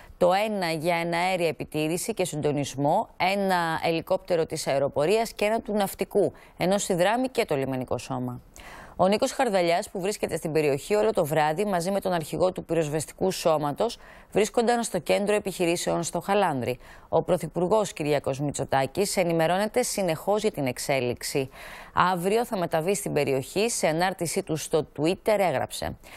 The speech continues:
«Εκφράζω τη βαθιά μου οδύνη για τους συνανθρώπους μας που έχασαν τη ζωή τους στην Εύβοια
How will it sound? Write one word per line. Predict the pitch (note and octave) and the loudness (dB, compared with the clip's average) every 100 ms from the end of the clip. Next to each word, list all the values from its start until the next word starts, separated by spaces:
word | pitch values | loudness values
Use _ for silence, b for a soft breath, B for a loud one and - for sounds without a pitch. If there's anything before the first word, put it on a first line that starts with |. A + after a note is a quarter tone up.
| B B | B B
«Εκφράζω | F3+ - A3+ A#3+ A#3+ | -2 2 2 2 0
τη | A#3 | 0
βαθιά | F3+ F3 - G#3+ A3+ | 0 -2 0 0 2
μου | A#3 | 2
οδύνη | F#3 F3 E3+ D#3+ | 2 2 2 2
για | E3+ F#3+ | 0 -2
τους | E3 | -4
συνανθρώπους | - D#3+ D#3 F3+ G3+ - C#3+ | -4 -2 -2 0 -2 -2 -4
μας | C#3+ D3+ - | -2 -2 0
που | E3 | 0
έχασαν | F3 G3+ G#3+ | 0 -2 -2
τη | F#3 | -2
ζωή | D#3+ D3+ C#3+ | 0 2 0
τους | - F3+ | 0 -6
στην | - D#3+ | -2 2
Εύβοια | D3+ C3 D3 | 2 2 0